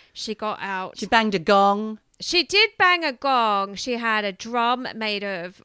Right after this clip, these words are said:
Speaker 2: Human skin.
Speaker 1: It did, but it wasn't.
Speaker 2: It
Speaker 1: And
Speaker 2: wasn't.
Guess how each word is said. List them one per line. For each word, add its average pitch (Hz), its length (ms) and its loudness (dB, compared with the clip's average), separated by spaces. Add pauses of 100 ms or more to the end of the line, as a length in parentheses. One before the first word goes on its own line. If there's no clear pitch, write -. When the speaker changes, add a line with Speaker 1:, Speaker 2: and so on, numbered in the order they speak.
(140)
Speaker 2:
Human 180 360 0
skin. 233 560 2 (320)
Speaker 1:
It 240 260 -4
did, 359 320 0
but 254 140 -4
it 214 80 -6
wasn't. 262 600 -4
Speaker 2:
It 180 40 -2
Speaker 1:
And - 100 -4
Speaker 2:
wasn't. 139 320 -8